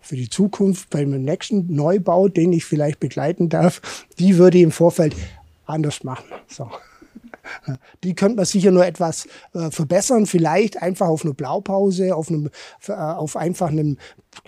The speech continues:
auf, auf einem Plan zu sagen, wie ist der Ablauf, Patient kommt rein, durchläuft die entsprechenden,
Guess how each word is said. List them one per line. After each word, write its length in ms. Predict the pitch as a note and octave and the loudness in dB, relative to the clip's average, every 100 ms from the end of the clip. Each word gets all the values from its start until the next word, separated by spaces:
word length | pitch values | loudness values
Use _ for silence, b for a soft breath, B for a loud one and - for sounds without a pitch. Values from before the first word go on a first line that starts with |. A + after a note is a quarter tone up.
| - | -10
auf, 240 | D3+ C#3+ - | -4 -4 -2
auf 180 | D#3 | -2
einem 120 | D#3 D3 | 0 0
Plan 440 | D3+ D3+ G#3 A3 | 0 0 0 0
zu 80 | G3 | -2
sagen, 440 | - E3 E3+ E3 B B B | 0 2 4 2 B B B
wie 440 | D3 D3 F#3+ A3 A#3 | -4 4 8 10 8
ist 320 | - F3 - | 4 -2 0
der 120 | - | 0
Ablauf, 440 | E3 G3+ F3 F3 | 0 2 2 0
Patient 420 | - D3 - E3+ - | -2 -4 0 0 -2
kommt 240 | D#3+ - | -6 -4
rein, 240 | D3 E3 | -2 0
durchläuft 440 | E3 C#3+ D3 D#3 - | 2 4 4 4 4
die 80 | D3+ | 2
entsprechenden, 580 | D3 D#3 C#3+ C#3 C3 | 2 0 2 2 0